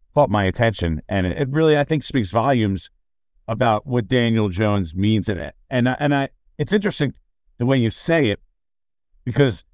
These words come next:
the first thing you said was, "Because he earned it." And I, and I think that's interesting that, that guys in the locker room look at it that way. That means something more than be-, that he had, did grind his way up, and you guys know he went through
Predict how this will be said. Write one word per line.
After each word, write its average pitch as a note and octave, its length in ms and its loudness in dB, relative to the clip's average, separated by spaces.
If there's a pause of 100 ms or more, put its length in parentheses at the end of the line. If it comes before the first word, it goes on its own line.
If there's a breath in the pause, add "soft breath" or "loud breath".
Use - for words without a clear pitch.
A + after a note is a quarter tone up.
the - 80 -4
first F3 280 0
thing D#3 160 2
you C3 80 2
said C#3+ 380 2
was, A2+ 380 2 (300)
"Because C3+ 280 -2
he A2 260 0
earned C3 300 2
it." E2 140 -4 (1000)
And A#2+ 140 0
I, B2 100 -2
and B2+ 120 0
I C3+ 80 0
think D3+ 200 -2
that's C#3+ 220 0
interesting C3 420 -2
that, A2+ 180 0 (400)
that A2+ 200 -2
guys B2+ 300 0
in A2 60 0
the A2+ 80 2
locker A#2+ 340 -2
room G#2+ 200 -2
look B2 200 -2
at G#2 160 2
it F2 100 -4
that G2 180 0
way. G2 260 -2 (280)
That C#3 260 0
means C#3 320 0
something D3+ 580 0
more C3+ 380 0
than B2 380 0 (680)
be-, A#2+ 200 -2
that B2 180 4
he A#2 180 4
had, G#2 220 0
did C3+ 240 2
grind B2 400 0
his B2 180 0
way B2+ 200 2
up, C3 180 0
and A#2+ 100 -2
you A2+ 80 0
guys G#2+ 280 0
know A#2 280 2
he A#2+ 160 -2
went A#2 300 -2
through B2 360 0